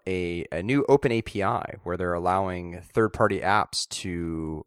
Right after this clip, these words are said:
plug into the service. So the one that caught my attention was the United app, which, you know, of course, you can manage your boarding passes with and make reservations with, et cetera. Uh, they now have a service where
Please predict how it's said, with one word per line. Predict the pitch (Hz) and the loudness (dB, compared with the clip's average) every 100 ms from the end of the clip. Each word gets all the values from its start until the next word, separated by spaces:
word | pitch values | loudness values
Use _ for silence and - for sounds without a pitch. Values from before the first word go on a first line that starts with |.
| - | -10
plug | - 120 98 | 2 4 4
into | 101 92 | -2 -6
the | 87 | -8
service. | - - 60 50 - | -6 -6 -6 -6 -6
So | - 95 | -2 -2
the | 85 90 | -2 -2
one | 104 107 101 101 | 0 0 0 -2
that | 92 90 87 80 _ _ _ _ - | 0 2 2 -2 _ _ _ _ 2
caught | 117 - | 4 6
my | 180 | 4
attention | 131 - 85 - 90 | 2 -2 -8 -8 -8
was | 85 85 82 82 82 - | -4 -4 -2 -4 -8 -8
the | 92 85 73 - | -8 -8 -10 -12
United | - 104 113 143 101 | -6 0 4 4 2
app, | - - - - _ _ _ _ _ - | -2 -8 -14 -20 _ _ _ _ _ -8
which, | 92 85 - - | -4 -4 -6 -10
you | 113 | -6
know, | 92 | -6
of | - | -4
course, | 82 - | -4 -4
you | 87 | -8
can | - 80 76 | -10 -14 -14
manage | 92 87 78 76 | -10 -8 -8 -10
your | 87 | 2
boarding | 160 156 | 4 4
passes | 123 127 117 107 | 4 2 2 0
with | 107 107 104 - | 0 2 2 -2
and | 85 80 | -10 -8
make | 80 | -6
reservations | - 80 85 101 - 87 | -4 -4 0 0 -2 -8
with, | 90 82 | -8 -10
et | - | -2
cetera. | 131 117 110 101 98 _ _ _ _ _ _ - | 0 2 2 0 -2 _ _ _ _ _ _ -6
Uh, | 92 90 87 82 | 0 2 2 2
they | 101 147 | 4 4
now | 117 85 | 4 0
have | 101 90 | 0 -2
a | 82 | -2
service | - 101 82 82 - | -2 -2 -2 -4 -4
where | 92 87 82 82 | -4 -2 -2 -2